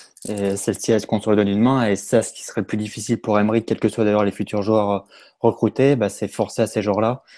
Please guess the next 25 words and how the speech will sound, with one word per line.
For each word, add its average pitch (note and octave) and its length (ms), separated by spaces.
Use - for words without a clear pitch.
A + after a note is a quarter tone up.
euh, F2+ 380
d'avoir G#2+ 300
la G#2+ 60
discipline G#2 460
nécessaire A2+ 540
pour, A2 300
euh, F#2+ 200
à A#2 120
la A2 100
perte G#2+ 220
du G2+ 80
ballon, G#2 280
faire G#2+ 200
les G2+ 160
efforts, G#2 340
et F#2+ 100
cetera. A#2 360
Et - 20
ça, - 320
ce - 80
qui - 80
est G#2 40
le - 40
plus G#2 100
difficile. G#2 420